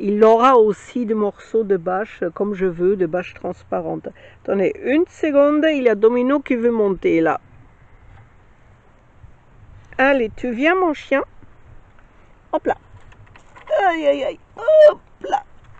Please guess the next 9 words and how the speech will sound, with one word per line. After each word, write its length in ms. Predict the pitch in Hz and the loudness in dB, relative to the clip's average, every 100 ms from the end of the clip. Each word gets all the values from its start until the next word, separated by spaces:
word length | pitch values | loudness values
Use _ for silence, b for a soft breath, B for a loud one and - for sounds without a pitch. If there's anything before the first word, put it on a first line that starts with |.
| - - | -20 -18
Voilà. 1160 | 240 220 202 202 196 196 175 175 165 131 135 127 - - - - - - - b b b b b b b b b | -14 -12 -8 -4 -2 -2 0 0 0 -2 -4 -6 -10 -18 -20 -20 -20 -20 -20 b b b b b b b b b
Voilà. 840 | - 247 277 277 269 254 240 214 - - - - - | -14 -10 -2 4 8 10 10 8 2 -6 -20 -20 -6
Et 300 | 240 269 254 | 0 2 2
ben 180 | 233 180 | 0 -2
le 80 | 143 | -6
voilà, 360 | - 147 - - | -6 -6 -6 -8
il 180 | - 330 | -8 -8
est 60 | |
là. 140 | - | -8